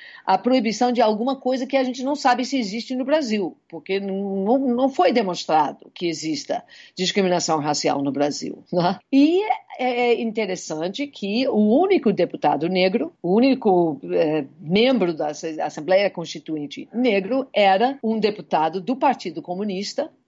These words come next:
e ele votou contra, e depois, anos depois, ele disse que por convicção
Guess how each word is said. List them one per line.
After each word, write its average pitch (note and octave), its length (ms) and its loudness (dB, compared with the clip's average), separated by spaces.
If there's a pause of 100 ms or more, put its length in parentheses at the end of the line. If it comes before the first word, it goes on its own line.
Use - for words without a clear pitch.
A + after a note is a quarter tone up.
e G#3+ 120 2
ele G#3 140 6
votou G3 320 2
contra, A3+ 480 -2 (180)
e B3 200 4
depois, C4 760 2
anos G3 460 0
depois, G#3 580 -2
ele B3 240 -2
disse C4 360 -2
que G3 100 -10
por G#3 260 -4
convicção F#3 760 -4